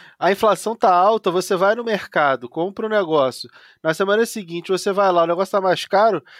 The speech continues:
você vai pensar o quê? Vou juntar o máximo de dinheiro que eu posso e vou comprar comida pra dois anos.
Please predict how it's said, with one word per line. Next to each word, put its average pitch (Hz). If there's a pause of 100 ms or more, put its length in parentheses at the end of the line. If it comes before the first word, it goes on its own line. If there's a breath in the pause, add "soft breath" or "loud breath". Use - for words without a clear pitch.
(100)
você -
vai 208
pensar 214
o 196
quê? 156 (260 soft breath)
Vou 151
juntar 190
o 196
máximo 233
de 226
dinheiro 214
que 202
eu 180
posso 214
e -
vou 196
comprar 202
comida 214
pra 220
dois 247
anos. 185